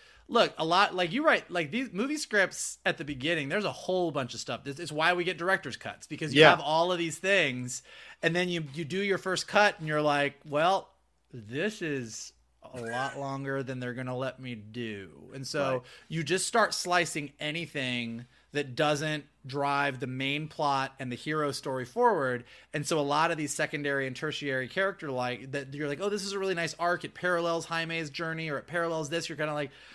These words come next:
Speaker 1: "Cool." And, like, so you sort of can see how this kind of got shrunk down to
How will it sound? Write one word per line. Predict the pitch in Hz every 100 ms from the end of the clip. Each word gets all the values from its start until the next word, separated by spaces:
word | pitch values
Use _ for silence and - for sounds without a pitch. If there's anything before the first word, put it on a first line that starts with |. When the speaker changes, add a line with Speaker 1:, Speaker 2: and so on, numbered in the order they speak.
| - -
Speaker 1:
"Cool." | 294 285 233
And, | 175 165
like, | 160 151 -
so | 190
you | 180 175
sort | - 202 202
of | 185
can | 170 156
see | - 190
how | 160
this | 127 123 170
kind | - 190 175
of | 143
got | 151 131
shrunk | - - 175 180 -
down | 170 175 170
to | 156 139 135 123